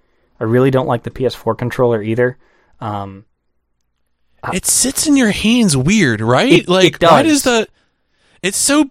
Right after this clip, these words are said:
Speaker 2: bulbous on the ends, and I don't know why.
Speaker 1: I, I, I'm, I'm much more, like, I, I really like the Xbox One controller, especially if you, if you've ever had a chance to use the Elite controller. Like, that's,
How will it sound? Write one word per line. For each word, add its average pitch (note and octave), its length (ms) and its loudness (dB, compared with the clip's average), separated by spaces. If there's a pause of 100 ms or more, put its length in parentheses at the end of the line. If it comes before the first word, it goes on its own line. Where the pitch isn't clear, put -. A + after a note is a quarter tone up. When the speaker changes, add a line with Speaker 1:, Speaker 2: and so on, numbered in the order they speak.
Speaker 2:
bulbous F3+ 500 2
on C3 140 -2
the C3+ 160 -2
ends, D#3+ 260 0
and B2+ 120 0
I B2+ 40 0
don't G3 200 0
know F#3+ 160 2
why. B2+ 720 -2 (140)
Speaker 1:
I, C#3 180 -6 (240)
I, D#3+ 120 -2 (140)
I'm, F3+ 460 0
I'm F#3 280 0
much D#3 380 -2
more, C3+ 380 2
like, B2 180 -2
I, C#3+ 260 0
I C3+ 100 0
really C3+ 380 -2
like A#2+ 260 0
the A2+ 100 -6
Xbox A#2+ 480 -4
One A2+ 260 -8
controller, C3 680 0 (440)
especially C#3+ 540 -2
if - 140 -6
you, C3+ 120 -4
if - 180 -6
you've C3+ 120 2
ever C#3+ 180 2
had B2+ 140 -2
a A2+ 40 -10
chance B2+ 240 -8
to B2 80 -8
use A#2 160 -4
the A#2 80 -6
Elite A2+ 260 -8
controller. A2 460 -4
Like, G#2+ 240 -4
that's, - 380 -4